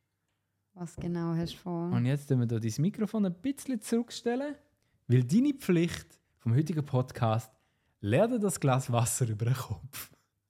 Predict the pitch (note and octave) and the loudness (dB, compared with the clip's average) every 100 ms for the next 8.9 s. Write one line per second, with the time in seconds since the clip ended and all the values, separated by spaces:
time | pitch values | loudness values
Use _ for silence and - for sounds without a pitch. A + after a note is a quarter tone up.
0 | _ _ _ _ _ _ _ _ _ _ | _ _ _ _ _ _ _ _ _ _
1 | _ _ _ _ _ _ _ _ _ _ | _ _ _ _ _ _ _ _ _ _
2 | _ _ _ _ _ _ _ E5 D#5+ D#5 | _ _ _ _ _ _ _ -8 -8 -8
3 | D#5 D#5 D#5 D#5 D#5 E5 _ _ _ - | -10 -10 -12 -12 -16 -20 _ _ _ -16
4 | E3+ E3 - F#3+ - - D#3 - A3 B3+ | -10 -6 -6 -10 -18 -20 -10 -2 0 0
5 | A#3 - C#4 D4+ C#4 - - _ _ _ | -4 -2 0 0 0 -8 -20 _ _ _
6 | _ _ _ _ F4 B3+ B3 - - - | _ _ _ _ -14 -14 -16 -20 -14 -4
7 | A3 D4+ C4 B3+ A3+ C4+ C#4 G#3 C#4+ - | -2 0 2 2 2 -2 -2 -2 -2 2
8 | A3 F#3+ A3 G#3+ A3+ - G#3 A#3 F#3 | 2 2 0 -2 -4 -2 -2 0 -4